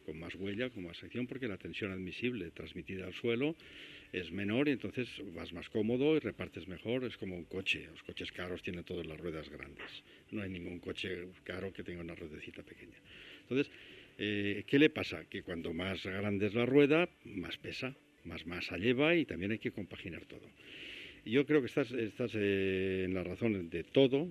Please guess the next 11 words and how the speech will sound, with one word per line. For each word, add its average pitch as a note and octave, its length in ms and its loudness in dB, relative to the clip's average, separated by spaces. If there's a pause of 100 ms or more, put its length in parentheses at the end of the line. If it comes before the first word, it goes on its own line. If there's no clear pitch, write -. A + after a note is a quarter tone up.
(140)
¿eh? D3 220 2 (100)
Eh, F#2+ 640 0
simplemente G#2 640 2
el A2+ 60 2
mercado G2+ 400 2
ya G2 80 2
sabes G#2+ 280 2
que - 60 -6
están G#2 260 -4
viendo F#2+ 320 -2
ahora, G2 300 0